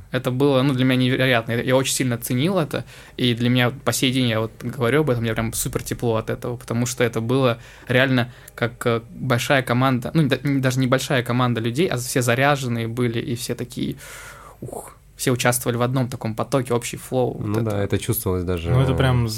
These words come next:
Speaker 3: такая,
Speaker 2: стороны,
Speaker 3: да,
Speaker 2: да.
Speaker 3: такая история
Speaker 2: Партия еды
Speaker 3: с
Speaker 2: гремела в своё время.
Speaker 3: Мгм. Ну, это, видимо, заслуга, да, такая внутренняя культура у них так сформировалась,
Speaker 1: Да,
Speaker 3: так
Speaker 1: да.
Speaker 3: прям бодренько.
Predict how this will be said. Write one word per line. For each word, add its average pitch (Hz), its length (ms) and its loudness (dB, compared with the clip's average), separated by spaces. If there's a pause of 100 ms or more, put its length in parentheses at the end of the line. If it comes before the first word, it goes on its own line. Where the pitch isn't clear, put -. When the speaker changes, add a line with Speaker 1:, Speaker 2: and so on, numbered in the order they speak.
(120)
Speaker 3:
такая, 113 120 2
Speaker 2:
стороны, 92 340 4
Speaker 3:
да, 85 240 2
Speaker 2:
да. - 60 -4
Speaker 3:
такая 107 500 -6
история 101 220 0
Speaker 2:
Партия 107 180 2
еды 92 140 2
Speaker 3:
с 87 40 0
Speaker 2:
гремела 95 360 2
в - 40 -2
своё 85 200 -2
время. 87 220 -4 (120)
Speaker 3:
Мгм. 107 400 -4 (560)
Ну, 123 80 2
это, 131 120 2
видимо, 127 240 2
заслуга, 123 400 -2
да, 117 140 -2
такая 98 200 -10
внутренняя 104 420 -2
культура 101 340 -6
у 92 60 -4
них 90 180 -8
так - 140 -14 (200)
сформировалась, 123 680 0
Speaker 1:
Да, 120 180 0
Speaker 3:
так 123 80 -4
Speaker 1:
да. 123 60 -12
Speaker 3:
прям 95 220 -10
бодренько. 95 500 -10